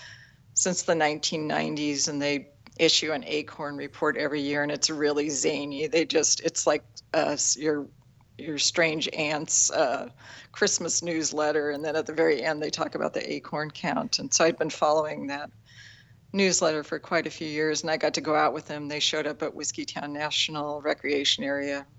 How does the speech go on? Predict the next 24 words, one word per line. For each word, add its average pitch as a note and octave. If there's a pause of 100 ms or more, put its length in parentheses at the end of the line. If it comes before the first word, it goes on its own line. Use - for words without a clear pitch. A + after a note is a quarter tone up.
right D3+
near C#3
Reading, C#3+
and C#3 (800)
I E3
got D#3+
to -
go D#3
out D3+
with -
them D3+
while C#3+
they D3
counted D3
acorns, C#3
and -
that D3
was C#3
really C#3
fun. C#3+
And, C#3+ (140)
um, C3+ (720)
I D3+
think, -